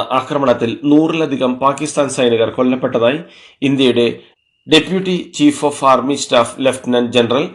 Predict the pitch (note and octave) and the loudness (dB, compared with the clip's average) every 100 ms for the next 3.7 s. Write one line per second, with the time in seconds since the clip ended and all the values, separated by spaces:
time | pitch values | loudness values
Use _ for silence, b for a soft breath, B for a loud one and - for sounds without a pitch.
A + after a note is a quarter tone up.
0 | B B B C#3 D3 D3+ E3 - B2+ F#2+ | B B B 4 4 2 -6 -6 -4 -4
1 | C#2+ - _ _ _ _ D3 D3 D3+ F3+ | -4 -12 _ _ _ _ 4 6 6 0
2 | F3 F3 - D#3 C#3+ C#3+ - - C3+ C3 | -2 -4 -4 -2 -2 -2 -6 -2 0 0
3 | D#3 - D3+ C#3+ C3 B2 | -4 0 2 4 4 4